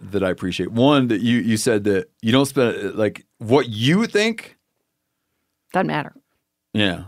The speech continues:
Speaker 1: that's interesting. Do, do, do you feel like you're pretty successful at, at pushing down, like, your personal take on it?
Speaker 2: Uh,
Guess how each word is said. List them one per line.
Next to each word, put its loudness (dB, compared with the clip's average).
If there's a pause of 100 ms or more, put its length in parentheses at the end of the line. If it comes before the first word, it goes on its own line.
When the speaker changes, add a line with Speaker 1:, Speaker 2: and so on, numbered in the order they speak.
(100)
Speaker 1:
that's 0
interesting. 0
Do, -4
do, 0
do -6
you 0
feel 2
like 2
you're 2
pretty 0
successful 0
at, 0
at -4
pushing 0
down, -2
like, -4
your 2
personal -2
take -2
on -6
it? -12 (640)
Speaker 2:
Uh, 2